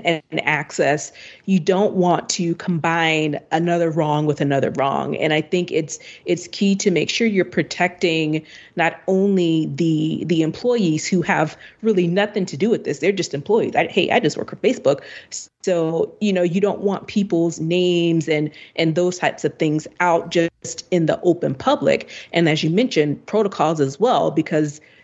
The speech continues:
you know, bad actors are always out there waiting to, to pounce on a way to kind of infiltrate the system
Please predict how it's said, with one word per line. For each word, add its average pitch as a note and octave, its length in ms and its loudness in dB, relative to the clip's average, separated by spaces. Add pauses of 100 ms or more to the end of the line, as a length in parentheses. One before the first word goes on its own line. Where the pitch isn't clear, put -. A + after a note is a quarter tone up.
you G#3 160 0
know, - 180 -6
bad F3 320 0
actors F#3 360 0
are - 120 0
always G3+ 400 0
out C#3+ 220 0
there D#3+ 120 -2
waiting D#3+ 460 0
to, D#3 400 -4 (300)
to F3+ 100 2
pounce F3 540 0
on E3+ 180 2
a D#3 80 0
way D#3+ 240 2
to E3 120 -6
kind D3+ 200 -2
of - 100 -4
infiltrate E3 480 0
the - 80 -2
system D3 400 0